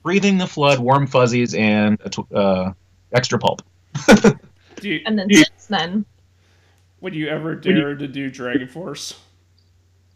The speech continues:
Speaker 1: I love Dragon Force. <laughs>
Speaker 2: Would you ever try to cover it though? Like, would you ever, like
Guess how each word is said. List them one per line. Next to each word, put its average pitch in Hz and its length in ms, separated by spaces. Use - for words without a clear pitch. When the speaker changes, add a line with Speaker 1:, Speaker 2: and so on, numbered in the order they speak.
Speaker 1:
I 156 100
love 160 180
Dragon 117 320
Force. 104 420
<laughs> 190 160
Speaker 2:
Would 226 160
you 165 140
ever 156 280
try 151 180
to 156 100
cover 175 340
it 156 80
though? 185 260
Like, 156 220
would 143 120
you 143 220
ever, 147 320
like 135 400